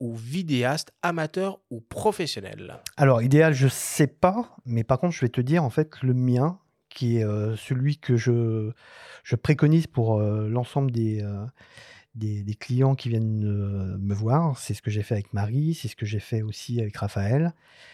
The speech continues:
Speaker 2: C'est d'avoir un disque de travail en S S D, on va dire de deux Tera,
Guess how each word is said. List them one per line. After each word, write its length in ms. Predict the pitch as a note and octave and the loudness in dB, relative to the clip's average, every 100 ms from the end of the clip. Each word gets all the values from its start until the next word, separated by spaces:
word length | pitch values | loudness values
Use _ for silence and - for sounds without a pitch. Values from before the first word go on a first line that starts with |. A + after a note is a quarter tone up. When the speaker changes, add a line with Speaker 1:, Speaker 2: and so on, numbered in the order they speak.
| - - | -20 -6
Speaker 2:
C'est 300 | - A#2+ A2+ | 2 2 4
d'avoir 300 | B2+ D#3 F3 | 2 4 4
un 60 | |
disque 240 | C#3 - A#2+ | 2 0 0
de 80 | |
travail 500 | A#2+ - A#2 A#2 A2+ - - | 0 0 2 2 2 -4 -6
en 120 | A#2+ | -2
S 180 | A#2 - | 0 0
S 140 | A2+ | -2
D, 260 | A2 A2+ A2+ - _ _ _ _ _ _ | 0 0 -2 -8 _ _ _ _ _ _
on 80 | G2+ | -10
va 100 | F#2+ | -8
dire 240 | G2+ A2+ | -4 -4
de 340 | G#2 G2 G#2+ G#2 | -2 -2 -2 -4
deux 200 | G2+ G#2 | -4 -4
Tera, 500 | - F#2 A2 E3+ | -2 -2 -2 -4